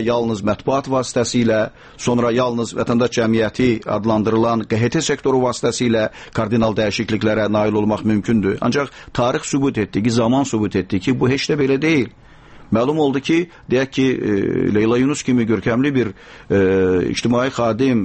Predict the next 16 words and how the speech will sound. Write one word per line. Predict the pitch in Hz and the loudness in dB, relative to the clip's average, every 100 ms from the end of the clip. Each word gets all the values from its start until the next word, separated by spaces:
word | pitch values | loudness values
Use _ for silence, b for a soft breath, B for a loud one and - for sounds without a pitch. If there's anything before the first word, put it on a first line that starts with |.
| - | -2
e, | 95 | -2
görkəmli | 98 107 101 117 135 | 0 0 2 2 2
bir, | 127 113 | 2 0
e, | 104 - 98 90 85 | -2 0 2 2 0
vətəndaş | 110 110 127 131 | 0 0 0 2
cəmiyyəti | 131 117 110 - | 2 2 0 2
nümayəndəsi | 117 113 113 110 110 - 147 B B - | 2 2 2 2 0 0 -2 B B -4
həbs | 175 - | -2 0
olunduqda | 147 127 113 - 151 196 B B | 2 2 0 -2 -2 -2 B B
onun | - 151 185 | -2 0 0
hətta, | 156 - 151 151 - | -2 -2 -2 0 0
e, | 127 120 107 101 101 98 90 87 90 101 | 0 2 2 0 0 0 0 0 -2 0
deyək | 131 127 | -2 0
ki, | 135 127 | 0 -2
həbsxanaya | 120 - 123 123 147 151 B B - | -2 -2 0 2 2 -2 B B -2
ərzaq | 143 131 190 | 0 0 0